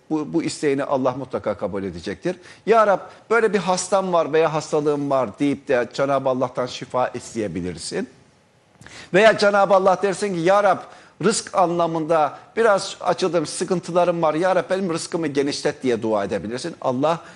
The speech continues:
sana mutlaka, e, bereketleri, e, bereketli, e, bol bereketli rızklar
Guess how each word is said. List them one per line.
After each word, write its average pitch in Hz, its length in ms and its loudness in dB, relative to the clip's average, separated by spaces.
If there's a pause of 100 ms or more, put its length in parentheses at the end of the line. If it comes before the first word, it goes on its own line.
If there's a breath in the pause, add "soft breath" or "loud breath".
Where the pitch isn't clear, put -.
(120)
sana 135 300 -2
mutlaka, 135 640 -2 (240 loud breath)
e, 120 220 2
bereketleri, 127 720 0
e, 113 280 0
bereketli, 131 720 -2
e, 110 440 -2
bol 143 220 0
bereketli 127 640 -2
rızklar 131 380 -2